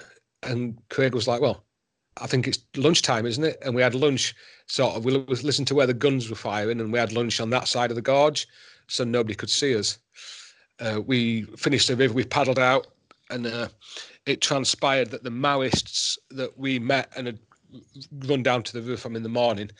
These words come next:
uh, a day after seeing us, they'd blown up a hydro station, they'd blown up a police station,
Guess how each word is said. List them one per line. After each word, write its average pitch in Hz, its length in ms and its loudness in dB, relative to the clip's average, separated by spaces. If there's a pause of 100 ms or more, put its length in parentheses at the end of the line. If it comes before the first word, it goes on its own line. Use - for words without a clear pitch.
(400)
uh, 110 340 -4
a 123 80 -6
day 135 260 6
after 117 240 2
seeing 120 420 -2
us, 113 340 -2 (100)
they'd 101 220 -14
blown 123 280 2
up 123 280 -6
a 117 160 -4 (320)
hydro 113 420 0
station, 110 560 -2
they'd 95 160 -8
blown 117 280 0
up 104 100 -8
a - 40 -20
police 113 260 -2
station, 107 420 -2